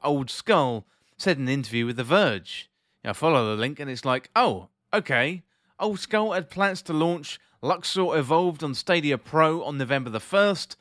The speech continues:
and was even planning to meet Google on Friday to discuss the release plan. Well, that obviously isn't happening now." Hyman was just one of many that were surprised.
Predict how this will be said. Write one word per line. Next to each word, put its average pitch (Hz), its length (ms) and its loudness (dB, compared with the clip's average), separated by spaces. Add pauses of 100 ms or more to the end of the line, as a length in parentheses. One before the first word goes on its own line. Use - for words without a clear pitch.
(300)
and 160 80 -6
was 139 200 -4
even 185 280 -4
planning 170 300 -4
to 147 100 -8
meet 151 280 -6
Google 160 320 2
on 127 100 -2
Friday 123 680 0 (240)
to 214 100 -4
discuss 170 460 0
the 131 160 -6
release 101 320 -2
plan. 131 520 2 (320)
Well, 160 240 2 (140)
that 165 220 -6
obviously 143 500 -4
isn't 113 220 -6
happening 95 500 -6
now." 123 380 0 (1080)
Hyman 180 460 2
was 175 100 -10
just - 240 -8
one 170 180 2
of 131 160 -2
many 170 360 0
that 120 120 -4
were 120 60 -10
surprised. 123 880 -2